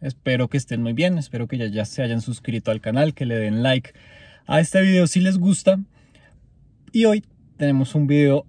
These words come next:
algo diferente. Ayer fue el lunes y yo publiqué en nuestra página web, si no lo han visto, es pitstop magazine punto site, un artículo sobre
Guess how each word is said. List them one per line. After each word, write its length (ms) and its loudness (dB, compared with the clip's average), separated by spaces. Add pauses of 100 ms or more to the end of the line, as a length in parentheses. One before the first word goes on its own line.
algo 360 2
diferente. 540 0 (120)
Ayer 400 2 (640)
fue 400 0
el 140 4
lunes 420 2 (600)
y 140 -2
yo 280 4
publiqué 400 0
en 80 0
nuestra 240 0
página 300 0
web, 220 -2
si 160 -10
no 420 -4 (160)
lo 80 -8
han 80 -2
visto, 300 -2
es 140 -6
pitstop 400 -4
magazine 420 0
punto 260 -4
site, 360 -2 (680)
un 160 2
artículo 600 0
sobre 800 2